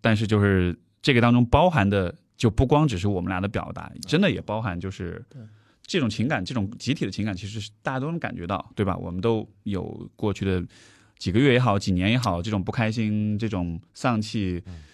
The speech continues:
Speaker 1: 呃，我觉得是需要有些理由让自己开心的。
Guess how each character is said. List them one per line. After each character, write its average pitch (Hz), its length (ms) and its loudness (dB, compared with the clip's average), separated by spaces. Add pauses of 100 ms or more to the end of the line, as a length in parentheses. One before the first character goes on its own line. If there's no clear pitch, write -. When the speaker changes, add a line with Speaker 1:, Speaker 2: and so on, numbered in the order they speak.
(320)
Speaker 1:
呃， 82 480 -8 (440)
我 107 120 -10
觉 90 60 -4
得 107 60 0
是 214 160 -2
需 - 160 -2
要 247 100 2
有 110 60 0
些 139 140 0
理 113 220 -4
由 98 460 -4 (120)
让 135 200 0
自 104 120 -4
己 98 80 -12
开 98 180 -4
心 98 180 -4
的。 92 120 -8